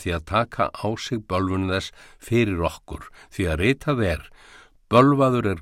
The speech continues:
hver sá sem á tré hangir." Þannig varð Jesús Kristur til þess að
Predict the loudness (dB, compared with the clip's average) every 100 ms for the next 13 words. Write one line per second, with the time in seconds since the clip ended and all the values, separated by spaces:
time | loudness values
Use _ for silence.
0 | -8 -6 -4 -4 -6 -4 -2 -2 -4 -2
1 | -2 -2 -6 0 4 4 2 0 -2 -2
2 | -6 -14 -20 -20 _ _ _ _ -20 -20
3 | -20 -16 2 4 6 6 6 4 0 0
4 | 2 2 -2 -10 -12 -4 -4 -4 -2 -2
5 | -2 -4 -4 -4 -2 -4